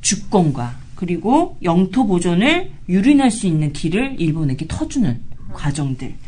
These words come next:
이런 것 속에서 미국의 역할이 큰데요. 그 어떻게 좀 더, 더 구체적으로 했었냐, 이런 중립지역에서 한국을 존재하게 만드는 것을 철저히 배제시켰거든요. 그때 이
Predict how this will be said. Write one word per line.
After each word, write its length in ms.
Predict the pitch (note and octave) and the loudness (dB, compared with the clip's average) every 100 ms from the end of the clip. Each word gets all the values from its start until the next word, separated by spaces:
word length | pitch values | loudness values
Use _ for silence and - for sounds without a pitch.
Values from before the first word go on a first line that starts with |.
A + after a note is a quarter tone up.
| - - - | -14 -14 -4
이런 320 | G#3+ C4 C#4+ | 0 2 2
것 120 | B3+ | 2
속에서 680 | - E3 D3 D3 B3+ F#3+ C#3+ - - | -2 -4 -2 2 2 2 -4 -10 -6
미국의 360 | E3+ E3+ F3+ D#3+ | -2 0 0 -2
역할이 320 | C3 D3 D3+ | -4 -6 -8
큰데요. 520 | - D#4 G3 F#3+ C#3+ - | -2 0 0 -2 -4 -6
그 240 | A3+ - - | -6 -6 -6
어떻게 760 | F3 F3+ - G4 - C#4 E3 - - - - - | -4 -4 -4 -6 -4 -2 -2 -4 -16 -20 -18 -16
좀 260 | - G3 G3+ | -4 0 2
더, 120 | G3+ | 2
더 160 | F#3 F3 | 0 -2
구체적으로 680 | - F3 - F4 E4 B3+ G#3+ | -6 -6 0 2 2 2 0
했었냐, 840 | G#3 C4 A#3+ D3+ C3+ D3+ C#3+ D3 - - - - | 0 0 2 2 -2 -2 -4 -8 -12 -16 -16 -8
이런 180 | F#3+ F3+ | 0 0
중립지역에서 880 | F3 A#3 C#4 D#4+ - A#3+ G#3 F3+ F3+ | 4 6 8 6 2 0 2 2 -2
한국을 600 | D4+ E4 C4+ A3 D#4 F4 - - - - - - | -2 -2 -2 -2 -2 -2 -10 -18 -18 -14 -14 -4
존재하게 680 | G3+ F#3+ G#3 A#3+ G3 G3 | 4 6 6 4 2 0
만드는 480 | E3 C#3 D3+ G#3+ F#3+ | 0 0 2 4 4
것을 420 | D#3 D3+ C4+ D4+ - | 2 0 -2 -2 -6
철저히 480 | - A4 F#4+ F#4+ C4+ | -8 -4 -2 -2 -4
배제시켰거든요. 880 | - C3+ D#3 - G#3 - C#3+ D#3 D#4+ - - - - | -4 -6 -6 -8 -10 -8 -8 -8 -8 -10 -12 -12 -12
그때 520 | - - B3 D#3 B2+ - - - - | -8 0 0 0 -6 -12 -14 -16 -8
이 480 | G3+ G#3+ G#3 F#3+ | -2 2 2 0